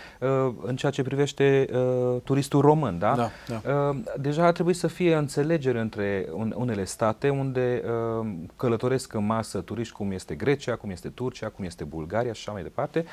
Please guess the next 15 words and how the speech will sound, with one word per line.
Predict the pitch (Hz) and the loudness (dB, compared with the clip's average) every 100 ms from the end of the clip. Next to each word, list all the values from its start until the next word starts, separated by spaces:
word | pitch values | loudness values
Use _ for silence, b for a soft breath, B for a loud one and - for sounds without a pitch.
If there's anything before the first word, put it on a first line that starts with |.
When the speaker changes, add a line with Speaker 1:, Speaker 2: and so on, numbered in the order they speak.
| B B | B B
Speaker 1:
Nu | 180 196 | 2 4
de | 175 | 4
mult, | 202 165 107 | 4 2 0
cred | 143 139 | -2 2
că | 131 | 2
ieri | 175 170 | 2 0
sau | - | 0
alaltăieri | 110 147 135 104 | 2 2 0 -6
a | 98 | -2
fost | 139 - | -4 -4
o | 110 | -6
întâlnire | 101 101 117 113 | -4 -4 -2 -4
între | 101 101 | -6 -8
patru | 87 117 - | 0 0 0
state, | 95 - 87 - 135 165 | -8 2 2 2 0 0